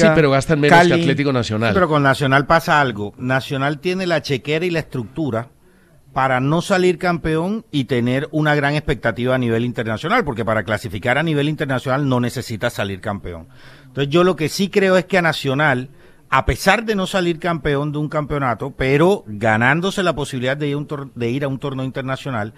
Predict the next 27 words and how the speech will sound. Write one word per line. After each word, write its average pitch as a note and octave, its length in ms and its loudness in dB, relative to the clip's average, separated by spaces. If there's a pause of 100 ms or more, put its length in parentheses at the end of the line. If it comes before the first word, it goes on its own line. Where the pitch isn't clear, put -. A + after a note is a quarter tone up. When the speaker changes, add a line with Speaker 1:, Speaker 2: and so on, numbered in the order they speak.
(300)
Speaker 3:
le C3 180 2
hace C#3 220 0
falta C3+ 420 0
eso. - 220 -8 (420)
Le A#2 160 -2
hace C3+ 240 0
falta C#3 400 0
el G#2+ 140 -2
manejo D3+ 720 -2
de D#3 140 0
un C#3+ 180 -2
entrenador D3+ 760 -2
que B2 160 -6
lo G#2 160 -4
ponga E3+ 760 -2 (100)
en B2 180 -2
el A2 180 -2
nivel B2 460 0
que C#3 140 -6
merece A2+ 340 -6
estar D3+ 280 -2
Nacional D#3 540 -2 (300)
a C3+ 140 4
nivel A#2 320 2
internacional, A2+ 720 -4
porque F#2+ 440 -12
chequera A#2 720 0